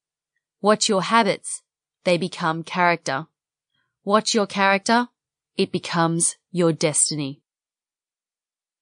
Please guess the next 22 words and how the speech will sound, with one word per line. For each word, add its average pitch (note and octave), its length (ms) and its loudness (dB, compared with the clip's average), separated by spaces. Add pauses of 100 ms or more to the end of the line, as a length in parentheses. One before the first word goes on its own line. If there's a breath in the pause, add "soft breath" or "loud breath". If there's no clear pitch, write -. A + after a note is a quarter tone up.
(420)
Pretty G3+ 160 4
cool, F#3+ 220 4
huh? F#3 280 4 (480 soft breath)
So A3+ 140 -4
start A#3 320 2
taking A3+ 320 -6
those G3 260 -4
positive F#3+ 540 -6
actions F#3 400 -6
today, E3 400 -2 (260 loud breath)
and G3 140 0
you G3 140 2
will F#3+ 180 0
very D#4 320 2
soon, F#3 380 0
I E3+ 100 -2
have F3+ 160 -4
no F3 220 2
doubt, D#3 280 2 (240 loud breath)
be G3 80 -4
feeling F3 440 0
motivated, B3+ 720 4